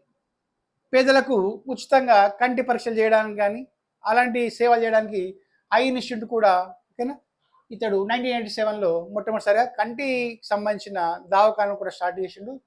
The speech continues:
పేదలకు ఉచితంగా ఇప్పటికి కూడా ఎల్వి ప్రసాద్ హాస్పిటల్స్ నడుస్తున్నాయి. ఎయిటీ సెవెన్లో మొట్టమొదటిసారిగా తెలంగాణ రాష్ట్రంతో పాటు ఆంధ్రప్రదేశ్, అప్పుడు మన ఆంధ్రప్రదేశ్, ఆంధ్రప్రదేశ్, కర్ణాటక, ఒరిస్సా లాంటి ప్రాంతాలకు ఉన్న పేదలకు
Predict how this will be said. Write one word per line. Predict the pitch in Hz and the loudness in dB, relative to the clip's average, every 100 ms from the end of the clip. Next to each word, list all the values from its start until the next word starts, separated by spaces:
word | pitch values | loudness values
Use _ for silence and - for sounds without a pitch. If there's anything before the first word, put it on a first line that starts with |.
| 208 | -6
పేదలకు | 220 214 208 - 240 | -2 -2 -4 -10 -16
ఉచితంగా | - 240 233 196 196 | -6 -4 0 0 0
ఇప్పటికి | 214 262 254 254 | -2 0 0 0
కూడా | 262 320 - _ _ _ 240 | -2 -2 -8 _ _ _ -6
ఎల్వి | 240 247 | -4 -2
ప్రసాద్ | 233 214 202 | -2 0 -2
హాస్పిటల్స్ | - 214 202 - 277 202 196 | -2 -8 -8 -10 -16 -10 -8
నడుస్తున్నాయి. | 196 - 208 240 285 _ _ - | -8 -10 -10 -10 -10 _ _ -2
ఎయిటీ | 247 240 | 0 0
సెవెన్లో | 240 226 220 208 | 0 2 0 0
మొట్టమొదటిసారిగా | 202 202 196 196 214 320 320 _ _ _ | -2 -4 -2 -4 -4 -6 -10 _ _ _
తెలంగాణ | 240 240 226 214 | 2 2 2 2
రాష్ట్రంతో | 208 208 202 | 2 0 -4
పాటు | 202 190 185 185 180 185 | 2 2 2 -2 -4 -4
ఆంధ్రప్రదేశ్, | 190 190 196 196 240 | -4 -4 -4 -6 -6
అప్పుడు | 202 180 | -8 -4
మన | 180 | -2
ఆంధ్రప్రదేశ్, | 180 180 165 185 | -2 -4 -8 -6
ఆంధ్రప్రదేశ్, | 170 170 165 175 - 240 _ _ _ - | -6 -4 -6 -8 -8 -18 _ _ _ -4
కర్ణాటక, | 175 180 175 175 233 - _ | -2 0 -2 -2 -4 -8 _
ఒరిస్సా | 180 175 - 196 240 - _ 196 | -4 -4 -4 -4 -4 -6 _ -2
లాంటి | 185 170 175 160 170 _ | -2 -2 -6 -8 -12 _
ప్రాంతాలకు | 180 180 180 180 175 170 151 160 _ _ 180 | -2 0 0 -2 -2 -4 -6 -10 _ _ -2
ఉన్న | 175 175 | -2 0
పేదలకు | 175 180 175 | 2 2 0